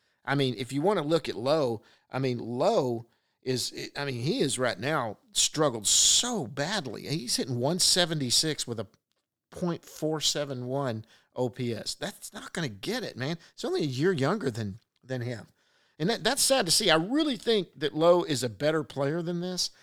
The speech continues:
But so, so there's the, there's the issue. If Ronald Guzman wins this job and becomes the Nelson Cruz at first base,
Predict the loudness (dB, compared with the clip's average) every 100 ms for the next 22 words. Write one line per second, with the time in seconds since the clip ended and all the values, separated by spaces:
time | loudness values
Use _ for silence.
0 | _ _ _ 0 6 6 6 -6 _ -4
1 | -2 -2 2 4 6 2 0 -8 -6 2
2 | 2 2 -2 -2 -2 -4 -8 -14 -12 0
3 | 2 2 0 -2 -2 -2 -2 0 -2 -2
4 | 0 0 2 2 2 -2 -8 -6 -6 -4
5 | -6 -4 -4 -6 -8 -8 -8 -8 -8 -8
6 | -6 -8 -8